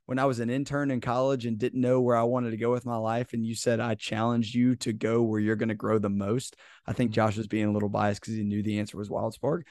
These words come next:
Speaker 1: So I ended up working at Wild Spark. <laughs> But then even everything you've taught me about sales and being relational, and then now getting to learn from you about Chick-fil-A, Josh is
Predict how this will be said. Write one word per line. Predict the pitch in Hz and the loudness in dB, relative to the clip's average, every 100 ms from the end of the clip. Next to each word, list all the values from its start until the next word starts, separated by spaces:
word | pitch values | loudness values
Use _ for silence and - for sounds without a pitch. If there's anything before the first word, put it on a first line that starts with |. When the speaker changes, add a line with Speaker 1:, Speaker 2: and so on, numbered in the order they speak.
| - | -18
Speaker 1:
So | - 127 | 2 2
I | |
ended | 107 110 | 4 2
up | 104 | 2
working | 107 202 | 0 0
at | |
Wild | 107 117 131 | 2 2 2
Spark. | 156 165 | 2 4
<laughs> | 156 170 - - - | 2 -2 -8 -12 0
But | 156 | 4
then | 190 190 180 | 6 6 4
even | 156 175 170 | 4 2 4
everything | 170 160 160 156 | 4 4 2 -2
you've | 135 | -4
taught | - 143 139 | -2 0 0
me | |
about | 135 123 123 | 0 0 -2
sales | - 135 139 131 120 | -2 0 2 2 0
and | 120 | 0
being | 127 127 | 2 0
relational, | 113 117 120 - 117 | 0 0 -2 -2 -4
and | 117 113 | 0 0
then | 110 | 2
now | 113 117 113 | 2 2 2
getting | 117 110 | 2 0
to | 107 | -2
learn | 107 110 | -2 -2
from | 107 117 | -2 -2
you | 107 | 0
about | 104 - | -2 -4
Chick-fil-A, | - 113 120 113 107 101 - _ _ | -6 -4 -2 2 4 2 -2 _ _
Josh | - 135 143 135 - 127 | 2 4 6 4 0 2
is | 143 135 117 101 | 4 4 2 -4